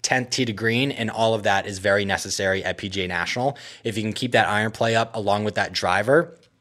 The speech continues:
he's gonna be money. He struggles a little bit with the driver. He's only eclipsed the fifty percent mark in fairways in regulation once in his last five starts. That can't happen at P G A National. You need to hit fairways,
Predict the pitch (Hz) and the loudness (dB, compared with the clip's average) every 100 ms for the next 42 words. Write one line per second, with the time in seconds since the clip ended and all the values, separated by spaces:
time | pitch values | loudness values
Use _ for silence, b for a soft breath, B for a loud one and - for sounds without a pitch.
0 | _ _ _ - - 104 120 110 113 101 | _ _ _ -14 -6 0 0 2 2 2
1 | 107 127 139 B B - 110 - 127 135 | 0 0 -4 B B -2 0 4 6 6
2 | 143 131 - 117 131 156 147 139 131 113 | 4 2 -2 2 4 6 6 4 0 2
3 | 113 117 127 123 123 113 117 135 131 - | 4 6 6 4 0 0 0 0 0 0
4 | 131 123 - 113 127 113 127 120 - 117 | 0 0 -4 -4 -4 -4 -4 -2 0 0
5 | 120 117 117 - 110 110 110 107 110 104 | 2 2 0 0 2 2 2 0 0 -2
6 | 104 104 110 98 95 107 - 104 98 104 | -2 0 -2 -4 0 0 0 -6 -4 0
7 | 98 - 92 101 - 101 117 - B B | 0 0 0 0 0 0 0 -2 B B
8 | B 113 104 - 110 - 98 110 107 110 | B -2 0 0 0 2 2 2 -2 -4
9 | 104 104 98 98 - 113 104 101 95 104 | -4 -2 -2 -2 -2 -2 -2 -2 -2 -4
10 | 104 - 107 - 92 95 101 123 127 | -4 -4 -6 -4 -2 0 0 0 -4